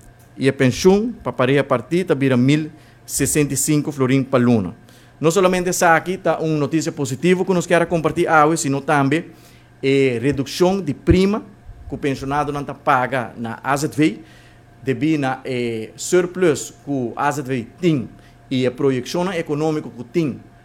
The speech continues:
para o seguinte ano adiante que nós tá projetando, que o A Z V também manter, se mesmo um surplus, a dona é espaço financeiro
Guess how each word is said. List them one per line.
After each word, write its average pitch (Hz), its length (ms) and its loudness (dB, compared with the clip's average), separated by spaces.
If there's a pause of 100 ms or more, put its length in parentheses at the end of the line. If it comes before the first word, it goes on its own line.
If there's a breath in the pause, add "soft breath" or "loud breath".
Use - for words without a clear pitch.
(140)
para 123 220 -4
o 123 220 -4
seguinte 147 560 -4
ano 151 320 -2
adiante 127 480 -2
que 120 80 -8
nós 123 180 -6
tá 139 80 -12
projetando, 131 760 -2
que - 60 -16
o - 40 -10
A 127 100 0
Z 120 140 -4
V 127 160 -2
também 120 220 -6
manter, 123 720 -2 (340 soft breath)
se - 140 -8
mesmo 131 340 0
um 117 60 -2
surplus, 160 580 0
a 147 80 0
dona 147 400 2
é 127 220 -6
espaço 165 560 -2
financeiro 165 640 -2